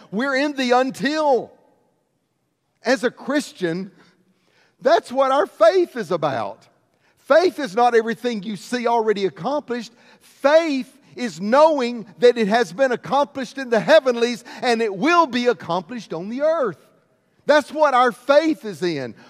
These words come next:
We are confident. We believe Jesus won,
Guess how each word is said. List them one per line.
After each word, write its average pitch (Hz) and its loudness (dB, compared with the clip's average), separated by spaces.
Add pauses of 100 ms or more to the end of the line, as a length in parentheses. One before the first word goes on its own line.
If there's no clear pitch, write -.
We 302 0
are 240 4
confident. 226 -2
We 269 -2
believe 254 -2 (260)
Jesus 226 -2
won, 302 6